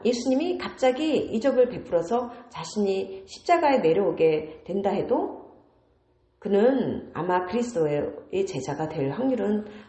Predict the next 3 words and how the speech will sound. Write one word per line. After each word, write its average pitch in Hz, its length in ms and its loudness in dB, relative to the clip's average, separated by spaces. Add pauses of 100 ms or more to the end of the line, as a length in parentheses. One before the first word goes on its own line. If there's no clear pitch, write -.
(140)
아주 262 640 -4 (640)
적었을 180 480 -6
것이에요. 110 580 -6